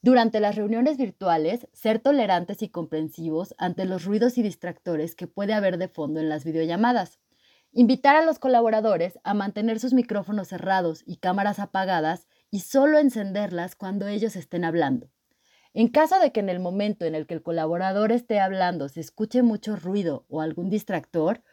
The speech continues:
por ejemplo, ruido de sus hijos, el líder de la reunión puede hacer algún comentario empático que haga saber al colaborador que es entendible que haya ruidos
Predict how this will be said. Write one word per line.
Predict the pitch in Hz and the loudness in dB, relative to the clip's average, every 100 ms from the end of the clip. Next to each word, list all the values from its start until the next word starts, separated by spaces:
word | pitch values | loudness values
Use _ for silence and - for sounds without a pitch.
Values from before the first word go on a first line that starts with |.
| _ _ _ | _ _ _
por | 180 185 | 0 0
ejemplo, | 175 - 208 208 160 | 0 0 0 0 -6
ruido | 151 160 170 190 | -8 -6 -2 -2
de | 185 | -4
sus | 202 - | -6 -6
hijos, | 202 - 170 214 _ _ _ _ | -6 -4 -4 -6 _ _ _ _
el | 226 262 | 6 6
líder | 302 330 339 | 6 6 6
de | 294 | 4
la | 220 | 2
reunión | 160 165 180 190 175 196 - | 0 -4 -4 -2 -4 -6 2
puede | 294 320 | 6 6
hacer | 311 254 | 4 2
algún | 233 220 208 | 2 2 -2
comentario | 214 208 170 - 196 226 | -2 -4 -4 -4 0 2
empático | 226 214 190 180 160 - 175 - | 0 0 -2 -2 -6 -6 -8 -2
que | 214 | 2
haga | 240 311 | 4 2
saber | 311 208 190 | 2 0 2
al | 202 | 0
colaborador | 202 180 160 156 143 165 170 - _ _ _ | -2 -2 -2 -2 0 0 -2 -6 _ _ _
que | - 240 | 6 6
es | 277 320 | 6 2
entendible | 302 247 202 190 202 202 | 0 0 -2 -4 -4 -6
que | 185 | -4
haya | 175 170 170 | -4 -4 -4
ruidos | 185 220 175 208 - | -2 0 0 -4 -8